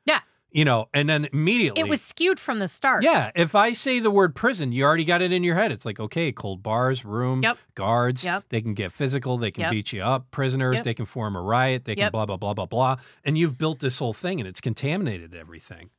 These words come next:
Speaker 1: So Zimbardo observed the behavior of the prisoners and guards as a researcher and also acted as the prison warden.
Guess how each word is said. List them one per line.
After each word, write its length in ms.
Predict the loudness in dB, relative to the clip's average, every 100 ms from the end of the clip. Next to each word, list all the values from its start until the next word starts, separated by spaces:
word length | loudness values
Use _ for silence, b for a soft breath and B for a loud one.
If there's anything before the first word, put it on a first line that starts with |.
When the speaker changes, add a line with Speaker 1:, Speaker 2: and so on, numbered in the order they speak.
| _
Speaker 1:
So 240 | -8 -6 -4
Zimbardo 680 | -2 2 2 2 2 0 -2
observed 480 | -8 -4 -2 -2
the 80 | -4
behavior 560 | -6 -4 -4 -2 -4 -4
of 200 | -6 -8
the 80 | -6
prisoners 520 | -8 -6 -4 -4 -6
and 140 | -4
guards 520 | 0 2 0 -4 -10 -16 _
as 100 | -18
a 60 | -12
researcher 680 | -8 -8 -8 -10 -10 -10 -12 _ -10
and 100 | -4
also 320 | -4 -4 -4
acted 480 | -2 -2 -2 -6 -6
as 360 | -2 0 0 -6
the 200 | -4 -4
prison 400 | -2 -4 -2 -4
warden. 420 | -4 -6 -8 -14